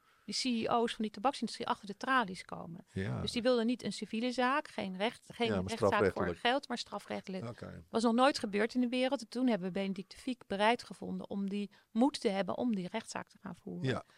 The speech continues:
Speaker 1: Wat iedereen van zei, vriendjes, rechters, juristen, "Ja,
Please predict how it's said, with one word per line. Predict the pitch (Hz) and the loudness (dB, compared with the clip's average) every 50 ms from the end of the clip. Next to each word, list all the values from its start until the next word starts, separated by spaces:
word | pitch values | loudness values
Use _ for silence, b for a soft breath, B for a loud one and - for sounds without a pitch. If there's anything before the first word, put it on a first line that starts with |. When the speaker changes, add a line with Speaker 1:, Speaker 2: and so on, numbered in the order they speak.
| b b b b b b b | b b b b b b b
Speaker 1:
Wat | - 208 226 226 220 - - b b b b - _ | 6 6 6 6 4 0 -14 b b b b -12 _
iedereen | - 226 214 214 185 180 196 | -2 0 0 0 -2 -2 -6
van | - 190 190 | -6 -6 -8
zei, | 185 202 190 190 185 190 180 | -6 -6 -6 -6 -6 -8 -10
vriendjes, | - - - 214 214 - 208 190 | -6 0 2 2 2 2 0 -4
rechters, | - 185 190 185 - - - 196 190 - | -4 -4 -4 -4 -4 -6 -6 -6 -6 -6
juristen, | - 180 170 190 196 - - 160 | -8 -8 -6 -6 -6 -6 -8 -6
"Ja, | 147 151 147 165 165 165 - | -6 -4 -2 0 0 -2 -2